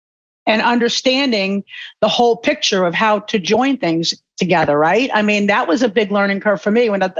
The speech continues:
you know, they'd say about, "Well, what's the key is?" "I don't know what the key is. What are you talking about?" So I had to learn all that lingo of what is the key we're using to tie back to this key in this table.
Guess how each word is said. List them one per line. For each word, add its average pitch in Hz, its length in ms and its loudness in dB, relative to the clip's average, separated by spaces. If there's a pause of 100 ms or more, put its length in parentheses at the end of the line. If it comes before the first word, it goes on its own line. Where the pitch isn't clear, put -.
(380)
you 226 80 4
know, - 60 0
they'd 208 180 0
say 220 140 2
about, 208 220 0
"Well, 233 140 2
what's 247 200 -2
the 240 100 -2
key 254 220 0
is?" 165 160 -4 (140)
"I 294 60 2
don't 403 80 2
know 523 80 2
what - 100 -2
the - 60 -16
key - 240 0
is. 202 80 0
What 277 80 2
are - 20 2
you 302 80 -2
talking 311 340 0
about?" 156 240 -2 (300)
So 262 100 0
I 226 40 2
had 277 60 0
to 277 60 2
learn 262 220 0
all 240 240 2
that 240 260 0
lingo 233 340 0
of 175 160 -2
what 208 140 0
is 214 160 0
the 202 80 -14
key 247 220 0
we're 214 80 4
using 208 380 2
to 175 80 -2
tie 214 260 0
back 214 220 0
to 202 100 -6
this 208 200 0
key 214 280 0
in 180 80 0
this 233 200 0
table. 196 440 0